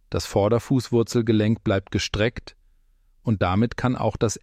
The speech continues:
Ellenbogengelenk nicht in Beugung gehen. Auch dies passiert wie auf der Hinterhand passiv, ohne aktive Muskelkraft. Was wir nun noch benötigen, ist der dreiköpfige Trizeps.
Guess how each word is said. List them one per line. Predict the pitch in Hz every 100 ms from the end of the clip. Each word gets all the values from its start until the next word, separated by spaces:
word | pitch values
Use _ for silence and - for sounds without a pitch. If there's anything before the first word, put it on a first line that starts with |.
| -
Ellenbogengelenk | 120 120 110 101 92 98 92 90 92 95
nicht | 120 113 -
in | 120
Beugung | 98 90 90 87 82
gehen. | 85 80 82 92 _ _
Auch | - 107
dies | - 123 -
passiert | - 123 - 120 107
wie | 113
auf | 95 -
der | 95
Hinterhand | 107 107 110 104 110
passiv, | - 117 95 - - - - _ -
ohne | 147 170 165
aktive | 139 - - 113 110
Muskelkraft. | 123 120 - 82 - - - - - - _ _ -
Was | 90 -
wir | 107
nun | 110
noch | 113 113
benötigen, | - 117 120 120 127 135
ist | 131 -
der | 123
dreiköpfige | - 82 92 - 95 117 120 -
Trizeps. | - 110 - - - -